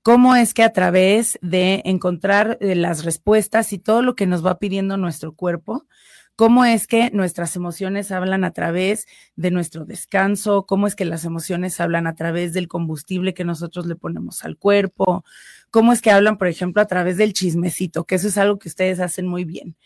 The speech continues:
Esta parte básica de nuestra salud mental, del chismecito, de tener unas redes sociales efectivas y, y reales que nos apoyen.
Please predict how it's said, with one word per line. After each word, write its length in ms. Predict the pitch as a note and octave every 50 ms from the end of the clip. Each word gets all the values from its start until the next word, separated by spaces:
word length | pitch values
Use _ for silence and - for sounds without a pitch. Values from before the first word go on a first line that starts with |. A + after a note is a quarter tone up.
| _ - - - - -
Esta 300 | - G3+ - A#3+ A#3 -
parte 300 | - G#3+ G3+ - A3 G#3
básica 540 | F3+ G3 F#3+ G3 G3 - A3+ F#3 - A3 A#3
de 80 | A#3 G#3
nuestra 340 | F#3+ F3 D#3+ - F3 E3
salud 300 | D#3+ - E3+ E3+ F3+ F#3 F#3+
mental, 600 | G#3 G#3+ G#3 G3+ - - F#3+ G3 G#3+ C#4 F#4 _ _ _ _ _ _ _ -
del 240 | E3 F3 F3+ F3 E3
chismecito, 760 | - - G3+ F3+ E3 F3+ E3+ E3 D#3 - - F#3 E3 - - -
de 80 | F3
tener 520 | E3 - F3+ F3+ G3 G#3 G#3+ A3 A#3 A#3 A#3 - - - - - - - - _
unas 600 | - G#3+ A3 A3+ A3+ A3 A3+ A3+ A#3 A3+ A#3 -
redes 400 | - F3 F3+ G3 G#3 G#3 A3 G#3
sociales 840 | - G3 F3 - - F#3+ F#3+ F#3 F#3 G#3+ C4 F4 - - - - -
efectivas 760 | - F3+ - F3 E3 D#3+ - A3+ A3 G3 G3 G3+ A#3+ B3 - -
y, 340 | - G3+ F#3+ F#3+ G3 - -
y 60 | F#3
reales 600 | F3 F3 E3 D#3+ E3+ F#3+ G3 F#3+ F#3 G3+ - - - - - - _ - _ _ _ _
que 140 | - F#3+ F3+
nos 220 | F#3 E3+ E3 -
apoyen. 720 | - E3+ _ - G3+ G3+ G3+ F#3+ E3 E3 D#3+ E3 E3 C#3